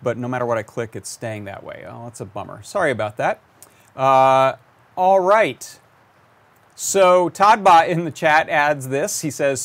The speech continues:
"Since it detects touches, we can use it as a face touching warning." That is very timely. Thank you, Todd, for that suggestion. Uh,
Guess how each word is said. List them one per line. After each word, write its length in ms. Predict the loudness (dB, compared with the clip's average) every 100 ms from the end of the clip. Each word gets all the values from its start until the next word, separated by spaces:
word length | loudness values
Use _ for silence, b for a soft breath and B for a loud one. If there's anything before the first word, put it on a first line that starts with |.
| -10 -10
"Since 320 | -6 -4 -6
it 120 | -10
detects 480 | -10 -4 -4 -4 -12
touches, 580 | -6 -6 -4 -6 -6 -8
we 80 | -8
can 160 | -6
use 160 | -6 -6
it 100 | -8
as 80 | -10
a 60 |
face 360 | -10 -6 -4 -4
touching 500 | -6 -6 -6 -6 -4
warning." 400 | -4 -4 -4 -10 _ _ b b b -8
That 160 | -6
is 160 | -6 -10 _ _ _
very 300 | -4 0 0
timely. 480 | 0 2 2 0 -8
Thank 260 | -10 -12 -12
you, 60 |
Todd, 380 | -8 -4 -4 -6
for 160 | -10 -6
that 180 | -6
suggestion. 540 | -8 -12 -10 -10 -12 -14 b b b b b b -2
Uh, 600 | 2 4 4 4 2